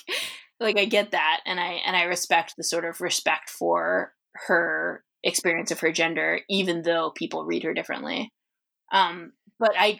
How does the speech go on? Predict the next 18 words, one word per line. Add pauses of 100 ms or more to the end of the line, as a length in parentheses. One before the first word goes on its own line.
(120)
but
I
can't
say
that
I
was't
a
little
bit
disappointed
<laughs>
when
I
didn't (100)
find,
you
know,